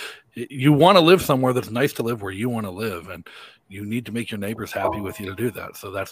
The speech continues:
when it comes to investing in your community, opening businesses, doing your cleanups, your community service.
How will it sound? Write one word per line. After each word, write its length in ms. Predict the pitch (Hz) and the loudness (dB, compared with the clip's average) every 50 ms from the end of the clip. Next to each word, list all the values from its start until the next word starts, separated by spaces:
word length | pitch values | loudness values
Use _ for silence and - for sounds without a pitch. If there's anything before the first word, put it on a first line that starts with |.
| - | -12
when 160 | - 110 107 104 | -12 -12 -12 -10
it 80 | - | -10
comes 180 | - 113 117 - | -10 -12 -12 -10
to 120 | - 117 110 | -10 -10 -10
investing 480 | 104 98 90 - 101 120 - - 113 | -10 -10 -8 -6 -6 -6 -6 -6 -8
in 80 | 113 113 | -8 -8
your 80 | 107 | -8
community, 480 | - 117 113 110 107 107 107 107 113 - | -8 -8 -6 -6 -6 -6 -8 -8 -8 -6
opening 380 | - 117 123 113 - 107 104 95 | -6 -6 -4 -4 -4 -6 -6 -6
businesses, 580 | - 107 101 95 98 98 - - - 110 98 - | -8 -8 -10 -10 -12 -18 -18 -18 -20 -20 -20 -16
doing 240 | - 123 127 120 | -12 -10 -8 -8
your 100 | 113 104 - | -8 -10 -12
cleanups, 380 | - 107 104 101 104 101 - - | -14 -12 -12 -10 -10 -12 -14 -16
your 100 | 101 - | -20 -16
community 340 | - 107 113 117 113 104 95 | -12 -8 -6 -4 -4 -6 -6
service. 480 | - - 104 98 95 98 98 - - | -8 -8 -8 -8 -8 -8 -8 -10 -10